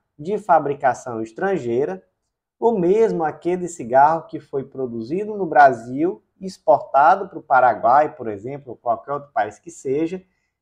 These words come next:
e se está fazendo a reentrada de, dessa mercadoria. Por quê? Porque esse produto que é exportado, ele não paga uma série de impostos para que ele seja exportado com valor mais competitivo.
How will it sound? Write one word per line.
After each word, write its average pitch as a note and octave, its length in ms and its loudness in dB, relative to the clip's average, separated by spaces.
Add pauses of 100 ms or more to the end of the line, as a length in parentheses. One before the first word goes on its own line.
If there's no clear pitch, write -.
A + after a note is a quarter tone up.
(140)
e G3+ 240 -6
se G#3+ 260 -12
está F#3+ 300 -2
fazendo D#3+ 400 -2
a D#3 100 4
reentrada D#3+ 1120 0 (420)
de, D3+ 380 -2
dessa C#3+ 400 -4
mercadoria. D#3+ 880 -4 (500)
Por A3+ 220 -4
quê? G3 180 0
Porque F#3 340 -8
esse A#3 200 -4
produto D#3 400 -4
que - 80 -6
é B2+ 80 0
exportado, D#3+ 720 0
ele D#3+ 100 -4
não F#3+ 180 -6
paga F3 340 2
uma F#3+ 120 -4
série E3 420 -4
de E3+ 140 -12
impostos D#3 720 -2
para C#3+ 240 2
que D3 160 -10
ele D3 140 -6
seja C3 360 -8
exportado C3 680 -2
com C#3 180 -12
valor B2+ 320 2
mais A#2+ 220 -2
competitivo. C#3+ 960 -6